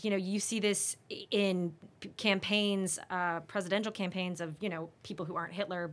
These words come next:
but, you know, where people say, "Gosh, I love this candidate, but that logo is just so bad."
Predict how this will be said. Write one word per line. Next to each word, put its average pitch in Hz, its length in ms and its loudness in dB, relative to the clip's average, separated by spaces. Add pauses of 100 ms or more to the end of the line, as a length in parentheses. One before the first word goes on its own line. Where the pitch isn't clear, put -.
but, 196 160 2 (320)
you 233 40 0
know, 240 80 4
where 202 120 4
people 208 260 2
say, 180 200 -2
"Gosh, 202 260 0
I 190 60 -4
love 180 120 -4
this 165 120 -6
candidate, 180 420 -4
but 160 140 -8
that 160 200 -8
logo 202 320 -4
is 196 160 -8
just 185 240 -6
so 190 280 -6
bad." 190 500 -6